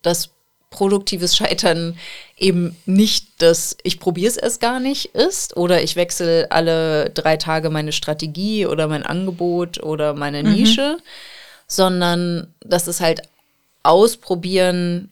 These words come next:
Speaker 1: innerhalb dieser freiwilligen Einschränkungen ist. Ne?
Speaker 2: Ja, und dieses,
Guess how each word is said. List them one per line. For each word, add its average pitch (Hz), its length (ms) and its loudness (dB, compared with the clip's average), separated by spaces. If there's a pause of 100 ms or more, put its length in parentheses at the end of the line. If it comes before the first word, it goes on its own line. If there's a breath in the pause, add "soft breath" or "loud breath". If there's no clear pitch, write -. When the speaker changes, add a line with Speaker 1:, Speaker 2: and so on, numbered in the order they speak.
(120)
Speaker 1:
innerhalb 170 880 0
dieser 156 600 2
freiwilligen 156 580 -2
Einschränkungen - 840 -6
ist. - 240 -8 (400)
Ne? 196 180 -2
Speaker 2:
Ja, 247 120 8
und 254 140 4
dieses, 220 360 -4